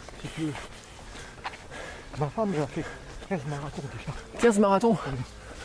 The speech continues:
Speaker 2: Waouh.
Speaker 1: Bah oui, on a été trois fois à New York, et cetera.
Speaker 2: Waouh.
Speaker 1: Enfin, peu importe. On se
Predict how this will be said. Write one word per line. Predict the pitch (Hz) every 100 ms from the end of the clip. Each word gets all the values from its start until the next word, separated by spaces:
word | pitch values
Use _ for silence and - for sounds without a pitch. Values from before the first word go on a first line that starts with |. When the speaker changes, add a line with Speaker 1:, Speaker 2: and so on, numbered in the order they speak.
| -
Speaker 2:
Waouh. | 170 120 87 - - - -
Speaker 1:
Bah | 151 214
oui, | 226
on | 143 147
a |
été | 127 165 143 156 - - - - 131
trois | 147 -
fois | 170 151
à | 120 135
New | 139
York, | 202
et | 135
cetera. | - - - 185 - - - -
Speaker 2:
Waouh. | 539 466 208
Speaker 1:
Enfin, | 190
peu | 185
importe. | 165 147 165 - - - - - - 202 -
On |
se | 185